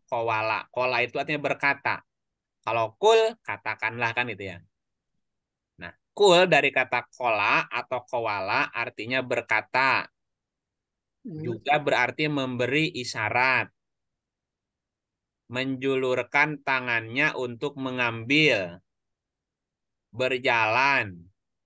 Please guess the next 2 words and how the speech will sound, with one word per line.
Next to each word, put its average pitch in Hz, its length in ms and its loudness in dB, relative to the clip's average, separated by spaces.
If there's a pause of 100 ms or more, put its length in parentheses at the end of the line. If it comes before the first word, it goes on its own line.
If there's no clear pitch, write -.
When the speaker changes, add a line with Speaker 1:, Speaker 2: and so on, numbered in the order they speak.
(200)
Speaker 1:
Menaikkan. 131 1300 -2 (160)
Mengangkat. 127 1040 -2